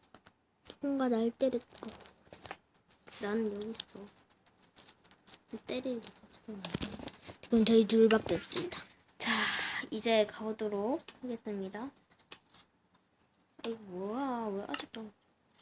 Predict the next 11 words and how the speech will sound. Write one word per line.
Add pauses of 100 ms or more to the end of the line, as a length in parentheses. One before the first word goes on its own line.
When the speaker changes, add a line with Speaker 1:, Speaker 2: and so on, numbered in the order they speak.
(600)
Speaker 2:
짜증나. (3750)
자, (300)
곧
밤인데 (440)
제가 (160)
뛰어들어
보도록
하겠습니다. (440)
과연 (440)
별로
될지?